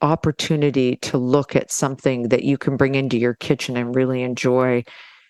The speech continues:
And I would say that, you know, there is a food revolution going on. And one of the things I always say is, you know, you can, you can eat something and wonder why your tummy's upset,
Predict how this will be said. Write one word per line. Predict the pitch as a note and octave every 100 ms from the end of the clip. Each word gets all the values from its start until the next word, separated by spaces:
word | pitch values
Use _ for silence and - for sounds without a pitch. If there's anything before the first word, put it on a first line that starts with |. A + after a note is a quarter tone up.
| _
And | D#3+ D#3 E3
I | E3 F#3+
would | F3+ F#3
say | - F3 E3
that, | D3+ C#3+
you | D3+
know, | D3+ D3 C#3+ C#3
there | D#3 D#3
is | E3 D#3
a | D#3
food | - C#3+ B2+
revolution | C3+ C3 C3 C3+ - C3+
going | C3 C3+ C3+ C3
on. | B2+ C3 C3
And | C3 C3 _ _ _ -
one | D#3+
of | D#3+
the | C#3
things | C3+ D3 C3
I | C#3 C3+
always | C#3 C3+
say | - C3
is, | C3+ - - _ _
you | C#3
know, | C3+
you | C3 C3
can, | - - C#3+ C3+ - _ _ _ -
you | D#3
can | - F3
eat | A#3 -
something | F3 D3 C#3+ C#3+
and | C#3+ C#3
wonder | D3 D#3 C#3+
why | C3+ C#3
your | D3+ C3
tummy's | - - D#3 C3 B2
upset, | A#2+ - A#2+ A#2+